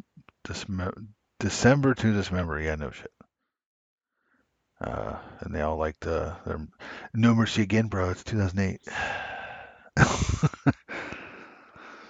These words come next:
Yeah, I didn't, didn't watch many of those, uh, oh seven, oh eight ones because they're just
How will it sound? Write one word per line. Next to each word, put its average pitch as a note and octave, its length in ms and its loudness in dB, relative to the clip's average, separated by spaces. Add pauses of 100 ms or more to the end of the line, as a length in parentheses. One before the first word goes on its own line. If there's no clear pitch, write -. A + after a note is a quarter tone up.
(180)
Yeah, E2+ 120 0
I - 20 4
didn't, E2 180 -2 (540)
didn't F2+ 160 -4
watch D#2 240 -4
many D#2+ 220 -4
of D#2 60 -4
those, D#2 320 -4
uh, D2+ 220 -4 (580)
oh F#2 100 -10
seven, F2 340 -6
oh E2 100 -6
eight E2 180 -10
ones E2 280 -12
because E2+ 420 -10
they're C2 220 -10
just - 320 -18